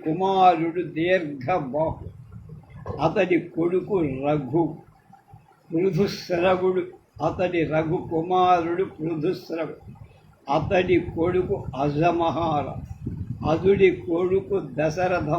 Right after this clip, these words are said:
మహార. దేవతలు ప్రార్థించగా శ్రీహరి దశరథుడికి తన్ను నాలుగు విభాగాలుగా చేసుకొని నలుగురు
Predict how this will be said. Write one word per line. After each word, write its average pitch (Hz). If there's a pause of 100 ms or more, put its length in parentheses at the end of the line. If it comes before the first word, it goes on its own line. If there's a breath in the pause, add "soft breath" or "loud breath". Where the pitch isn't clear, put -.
మహార. 156 (800)
దేవతలు 175 (120)
ప్రార్థించగా 175 (560)
శ్రీహరి 185 (500)
దశరథుడికి 185 (960)
తన్ను 196 (180)
నాలుగు 185 (140)
విభాగాలుగా 170 (260)
చేసుకొని 170 (640)
నలుగురు 185